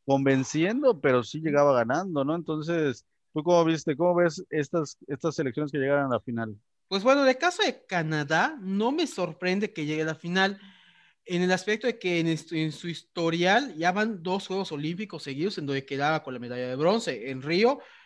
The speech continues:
Speaker 2: le ganó el bronce a Brasil, como mencionó Liz, y en, en Londres, eh, Canadá le ganó el oro, el bronce a Francia, en este caso. Entonces, Canadá, pues, ahí no nos sorprende tanto.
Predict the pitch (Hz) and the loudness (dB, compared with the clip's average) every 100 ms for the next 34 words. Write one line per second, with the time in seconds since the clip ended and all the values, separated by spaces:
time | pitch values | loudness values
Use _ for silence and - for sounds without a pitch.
0 | _ 135 135 139 143 165 151 151 151 156 | _ -6 -2 0 2 2 2 0 -2 -2
1 | - 143 143 127 120 123 123 151 220 330 | -2 0 0 0 -4 -6 -8 -4 -4 -6
2 | _ 127 127 127 135 135 151 196 - 175 | _ -12 -8 -8 -8 -6 -4 -6 -10 -8
3 | 190 226 _ - - _ - 175 170 165 | -6 -6 _ -20 -20 _ -8 -2 2 4
4 | 151 160 160 143 139 139 143 - 151 147 | 4 2 2 0 -2 -4 -8 -8 -2 0
5 | 147 165 165 165 214 226 151 151 143 139 | 2 4 4 2 -2 -2 -4 -2 -2 -6
6 | - 143 139 156 160 139 139 143 147 143 | -8 -4 -2 0 0 -2 -2 -2 -2 -2
7 | 143 143 _ 147 143 135 156 147 170 - | -4 -8 _ -6 -4 0 -2 -2 -8 -12
8 | 131 160 175 202 156 117 _ - _ _ | -10 -2 0 0 -4 -10 _ -20 _ _
9 | - 135 135 139 156 185 170 147 165 170 | -14 -12 -12 -6 -2 -2 -2 -8 -8 -8
10 | - 165 180 214 226 185 180 - 156 170 | -4 -2 0 -2 -2 -6 -6 -4 -2 -2
11 | 196 202 208 208 214 - 185 156 - 170 | 0 -2 -2 -4 -6 -8 -12 -12 -6 -4
12 | 185 165 147 - 151 165 156 127 | -4 -6 -8 -6 -4 -4 -8 -14